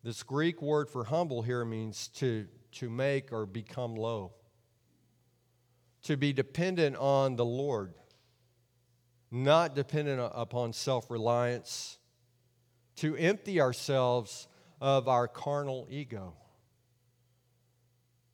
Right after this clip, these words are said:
The Lord will lift us up as we empty ourself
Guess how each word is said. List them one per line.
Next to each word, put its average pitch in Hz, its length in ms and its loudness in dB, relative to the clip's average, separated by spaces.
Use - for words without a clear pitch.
The 123 100 -4
Lord 139 280 -2
will 131 200 -4
lift 127 260 -4
us - 180 -8
up 117 280 -2
as 107 180 -10
we 135 340 -6
empty 135 400 -8
ourself 90 520 -10